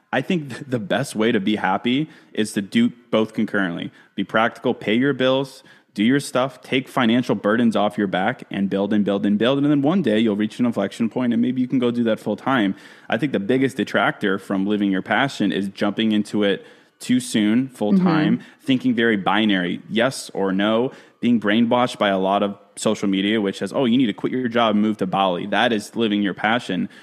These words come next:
Speaker 2: Right.
Speaker 1: I really don't think so. I think, uh, living in a pa-,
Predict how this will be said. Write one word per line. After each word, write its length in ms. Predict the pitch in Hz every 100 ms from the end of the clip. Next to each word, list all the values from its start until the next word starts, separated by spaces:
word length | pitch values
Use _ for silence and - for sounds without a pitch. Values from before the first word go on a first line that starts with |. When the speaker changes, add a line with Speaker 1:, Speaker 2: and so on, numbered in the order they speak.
| - _ -
Speaker 2:
Right. 240 | 156 143
Speaker 1:
I 40 |
really 380 | 123 123 143 151
don't 180 | 127 107
think 200 | 110 135
so. 100 | 95
I 140 | 85
think, 340 | - 120 101 - _ _
uh, 60 | 107
living 280 | 110 123 147
in 100 | 123
a 40 |
pa-, 480 | - - - 147